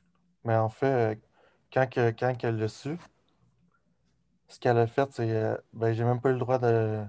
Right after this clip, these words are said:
d'utiliser l'Internet puis, euh, mes appareils électroniques pendant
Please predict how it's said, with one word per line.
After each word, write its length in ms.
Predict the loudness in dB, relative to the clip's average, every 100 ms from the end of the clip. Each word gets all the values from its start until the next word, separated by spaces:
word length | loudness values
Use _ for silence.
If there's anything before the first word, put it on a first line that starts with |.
| -12 -8
d'utiliser 380 | -8 -6 -4 0
l'Internet 580 | 0 -2 -4 -4 -4 -6 -10
puis, 240 | -8 -4
euh, 220 | -4 -4 -8 _ _ _ _ _
mes 140 | -4 -2
appareils 340 | -2 0 0
électroniques 480 | 0 -4 -6 -6 -6
pendant 340 | -2 0 0